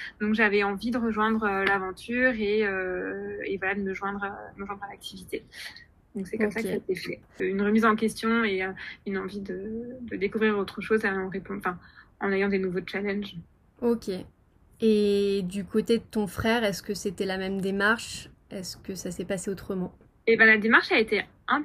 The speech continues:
Speaker 1: peu près la même parce que c'est pareil, il a fait ses bagages, euh, on va dire, ailleurs, dans un autre, euh, secteur, dans une autre région.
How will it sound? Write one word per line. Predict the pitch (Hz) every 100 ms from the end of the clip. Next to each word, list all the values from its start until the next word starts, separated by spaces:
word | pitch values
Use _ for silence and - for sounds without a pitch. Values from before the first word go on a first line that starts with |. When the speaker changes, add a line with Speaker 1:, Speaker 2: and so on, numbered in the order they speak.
| -
Speaker 1:
peu | - 294
près | - 320
la | 294 220
même | 214 190 214 330
parce | 247 220
que | 220
c'est | 240
pareil, | 226 208 214 277
il | 277
a | 202
fait | - 226
ses | 233
bagages, | 208 202 208 220 214
euh, | 196 190
on | 190
va | 190
dire, | 220 226
ailleurs, | 220 214 196 214 262
dans | 226 196
un | 190
autre, | 214 - 226
euh, | 208 196
secteur, | - - - 208 233 254
dans | 202
une | 202
autre | 226
région. | - 202 185 202 254